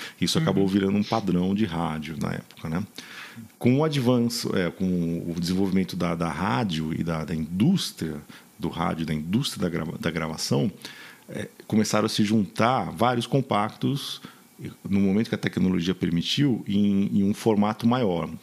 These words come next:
Speaker 1: O L P, que queria dizer long play, né? O L P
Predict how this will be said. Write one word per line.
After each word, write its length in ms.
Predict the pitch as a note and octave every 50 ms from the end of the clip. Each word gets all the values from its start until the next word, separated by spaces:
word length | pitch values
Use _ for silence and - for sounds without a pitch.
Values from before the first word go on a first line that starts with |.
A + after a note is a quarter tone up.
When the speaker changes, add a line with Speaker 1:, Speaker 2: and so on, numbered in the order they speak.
| - -
Speaker 1:
O 140 | - F#2 F2
L 160 | E2+ F2+ G#2
P, 240 | - - - G2 A#2
que 160 | A#2 - -
queria 220 | - G2 F#2 F#2 F2+
dizer 260 | F2 F2 F#2 G#2 A2
long 380 | F#2 F2 F2+ G2 A2 B2 C3 A2+
play, 420 | - - - F2 - - F2+ - - D2
né? 220 | D#2 E2 G2 A#2+ - - - - - - - - - - _
O 80 | - -
L 100 | D#2+ F2
P 260 | - F2 F2 F#2